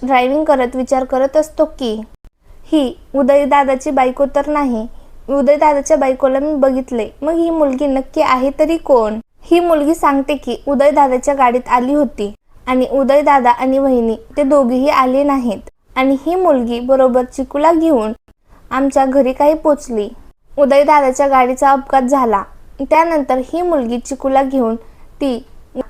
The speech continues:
मग ती इथे का आली आणि ती तिच्या घरी सुद्धा जाऊ शकली असती, पण ती तिच्या घरी गेली नाही, ही आमच्या घरी आली. पण ह्या मुलीचा नक्की हेतू तरी काय आहे?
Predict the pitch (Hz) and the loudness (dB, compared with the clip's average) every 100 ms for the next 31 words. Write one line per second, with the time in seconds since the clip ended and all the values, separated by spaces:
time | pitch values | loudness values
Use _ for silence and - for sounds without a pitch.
0 | - 269 320 311 311 254 269 269 262 302 | -8 -2 -2 0 -2 -2 -4 -4 -2 2
1 | 349 320 233 220 240 _ _ - 277 277 | 4 4 0 -4 -8 _ _ -2 0 0
2 | 262 302 262 285 277 320 320 285 285 277 | -2 -4 -4 -6 0 2 2 -2 -4 -4
3 | 254 254 262 285 285 269 262 269 269 - | -2 0 2 2 0 -4 -2 0 0 -2
4 | - 208 - - - - - 277 269 277 | -10 -10 -10 -20 -20 -20 -2 0 0 -2
5 | 311 320 302 302 277 269 269 262 262 269 | -4 -4 -2 0 2 0 0 -2 -2 -2
6 | 277 254 202 - - 294 - 262 269 320 | -2 -2 -6 -8 -4 -2 0 -2 0 0
7 | 302 302 277 240 220 208 - - - - | 2 2 4 2 0 -6 -14 -20 -20 -20
8 | - 294 269 269 302 330 311 277 269 294 | -4 -2 0 0 0 0 0 -2 0 0
9 | 285 277 285 269 262 269 269 285 294 320 | -2 -2 -2 -2 -4 -2 0 0 0 2
10 | 339 359 311 240 220 | 4 4 2 0 -2